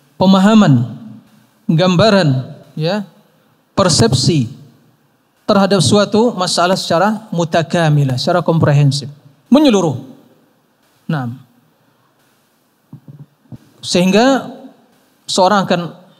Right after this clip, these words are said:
mampu menjelaskan hukum atau permasalahan dengan benar. Nah,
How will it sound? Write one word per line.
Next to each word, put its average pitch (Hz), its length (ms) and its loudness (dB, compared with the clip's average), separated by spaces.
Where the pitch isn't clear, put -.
mampu 202 400 0
menjelaskan 175 640 -2
hukum 190 800 -6
atau 165 400 -2
permasalahan 151 800 -2
dengan 156 240 0
benar. 156 280 2
Nah, 131 160 -6